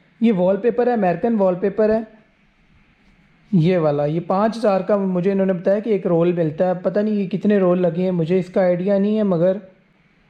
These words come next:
ये scenario दोस्तों मैं बता रहा हूँ, बहुत heavy scene है, बहुत heavy scene है। ये अब आपको सीढ़ियों से चल के दिखाते हैं ऊपर।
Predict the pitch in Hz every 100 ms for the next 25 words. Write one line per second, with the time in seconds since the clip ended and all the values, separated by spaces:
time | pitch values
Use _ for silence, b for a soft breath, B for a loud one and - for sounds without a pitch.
0 | _ _ _ _ _ _ _ _ _ _
1 | - 185 226 226 233 214 220 247 233 226
2 | 226 254 233 233 233 240 233 247 208 202
3 | 226 220 220 226 233 233 202 214 233 208
4 | 190 196 196 190 196 196 202 196 202 196
5 | 185 208 175 202 214 226 233 196 185 208
6 | 190 175 185 175 202 208 208 180 - 214